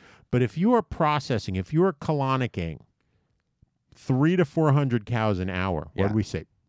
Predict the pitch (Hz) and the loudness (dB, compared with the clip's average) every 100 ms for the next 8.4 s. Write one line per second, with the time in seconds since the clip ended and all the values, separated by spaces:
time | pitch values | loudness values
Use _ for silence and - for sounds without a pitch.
0 | - - - 110 120 113 - 123 123 110 | -18 -8 2 2 2 -2 -2 0 0 -2
1 | 104 - 107 107 107 101 92 87 92 98 | -6 -2 0 2 0 -4 -10 -4 -2 0
2 | 127 139 92 - _ _ _ 160 _ _ | -2 -6 -8 -10 _ _ _ -20 _ _
3 | _ 131 135 135 151 - 147 139 117 104 | _ 2 6 6 6 2 0 2 0 -4
4 | 87 _ _ _ _ _ _ _ _ - | -6 _ _ _ _ _ _ _ _ -20
5 | _ - - 127 143 139 139 135 - 123 | _ -10 -2 0 2 0 0 -6 -4 -2
6 | 127 151 180 165 92 78 - _ _ _ | 0 2 0 -4 -8 -10 -14 _ _ _
7 | _ _ _ - 92 87 76 - - - | _ _ _ -2 0 0 -2 -8 -16 -4
8 | 101 135 104 73 | 0 2 0 -4